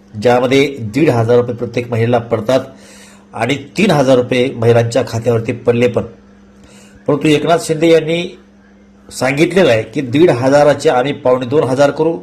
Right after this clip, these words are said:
दोन हजार करू, अडीच हजार करू आणि जर व्यवस्थित आशीर्वाद दिला, तर तीन हजारावर सुद्धा आम्ही आकडा घेऊन जाऊ." अशा पद्धतीनं एकनाथ शिंदे म्हणतायत.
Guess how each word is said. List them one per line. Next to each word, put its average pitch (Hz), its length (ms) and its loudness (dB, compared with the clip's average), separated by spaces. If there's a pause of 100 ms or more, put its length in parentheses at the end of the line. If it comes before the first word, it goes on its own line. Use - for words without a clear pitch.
(140)
दोन 117 320 -4
हजार 135 320 2
करू, 165 300 -2 (800)
अडीच 117 380 0
हजार 156 240 4
करू 120 320 -6 (540)
आणि 120 200 -6
जर 151 180 2
व्यवस्थित 139 540 0
आशीर्वाद 135 440 0
दिला, 120 220 0
तर 120 100 -6
तीन 135 300 -10
हजारावर 120 480 0
सुद्धा 117 280 0
आम्ही 120 160 0
आकडा 113 360 -2
घेऊन 107 440 -4
जाऊ." 165 220 4 (640)
अशा 123 240 -2
पद्धतीनं 120 340 -2 (520)
एकनाथ 135 300 0
शिंदे 147 260 0
म्हणतायत. 160 360 0